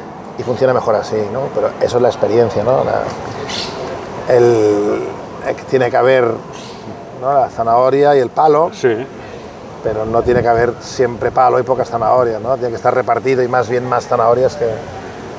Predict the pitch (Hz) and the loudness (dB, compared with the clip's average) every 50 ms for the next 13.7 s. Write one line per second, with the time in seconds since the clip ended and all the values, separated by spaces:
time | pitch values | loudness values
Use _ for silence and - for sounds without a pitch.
0 | - - - - 120 - 127 123 120 110 98 - - - - - - - - - | -14 -12 -4 -4 0 2 4 4 4 4 2 0 -6 -14 -16 -16 -16 -16 -8 -4
1 | 131 123 - 147 151 156 - - - - - - 127 123 123 120 123 127 127 120 | -4 -2 2 2 2 2 2 -2 -8 -14 -14 -6 -2 2 4 4 6 4 4 2
2 | - - 113 107 104 101 - - 110 117 135 147 127 117 120 120 117 113 120 - | 0 0 -2 -2 -2 -4 -6 -8 -6 -6 -6 -6 -6 -6 -6 -6 -6 -6 -6 -6
3 | 127 127 120 131 107 131 139 135 - 147 135 123 117 - 127 123 120 120 - - | -6 -2 -2 0 4 4 4 4 4 2 2 2 2 2 2 4 4 2 0 -2
4 | - 110 107 - - - - - - - - - - - - - - - - 160 | -4 -4 -4 -4 -6 -10 -12 -12 -12 -12 -12 -12 -12 -12 -12 -14 -14 -12 -6 -4
5 | 160 165 165 139 135 135 127 151 160 156 165 - - 165 113 113 117 120 131 143 | -2 -2 -2 -2 -2 0 0 0 2 4 4 4 4 4 2 0 -2 0 2 2
6 | 147 - - - 139 151 156 143 131 - - 127 139 156 170 156 139 120 - - | 2 2 0 -4 -2 2 2 2 2 0 0 2 4 4 4 4 2 0 0 2
7 | 143 160 160 151 147 - - - 120 123 143 147 139 113 - - - - - - | 2 2 4 2 0 0 0 -6 -4 -2 -2 -2 -2 -6 -8 -10 -12 -14 -12 -12
8 | - - - - - - - - - 123 120 131 123 - 147 143 135 - 135 139 | -12 -12 -14 -14 -14 -14 -8 -2 0 2 2 2 4 4 4 4 4 4 4 4
9 | 151 165 175 185 160 127 120 - 131 123 110 107 110 120 135 131 110 - - - | 4 4 2 -2 -6 -8 -8 -4 -2 -2 0 0 0 0 0 0 -2 -4 -8 -8
10 | - - 147 147 151 139 107 95 - - - - - - - - - - - - | 2 4 6 8 8 6 4 0 -6 -12 -14 -14 -14 -14 -16 -16 -16 -16 -16 -16
11 | - - - 170 175 165 151 135 - 147 139 135 120 - - 180 190 - 196 180 | -14 -4 0 0 2 2 0 0 2 4 4 4 4 2 0 0 2 4 2 0
12 | - - 233 196 214 180 156 147 139 135 127 - - 135 131 127 117 131 127 123 | 2 0 0 2 2 2 2 2 2 2 2 0 -2 -4 -4 -2 -2 -4 -6 -2
13 | 127 135 147 156 165 160 156 143 139 135 131 123 120 117 | -2 0 2 4 4 4 6 6 6 6 4 4 4 2